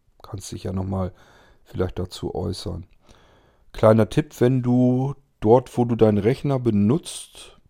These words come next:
Stereoanlage oder sowas hast, äh, benutzt die.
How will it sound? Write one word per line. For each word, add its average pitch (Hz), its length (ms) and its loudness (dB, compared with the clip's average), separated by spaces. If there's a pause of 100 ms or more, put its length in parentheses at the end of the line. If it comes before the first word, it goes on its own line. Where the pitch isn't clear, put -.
(120)
Stereoanlage 95 1000 2
oder 87 180 -4
sowas 90 340 -10
hast, - 440 -14 (1200)
äh, 95 400 -4
benutzt 117 480 0
die. 127 220 -2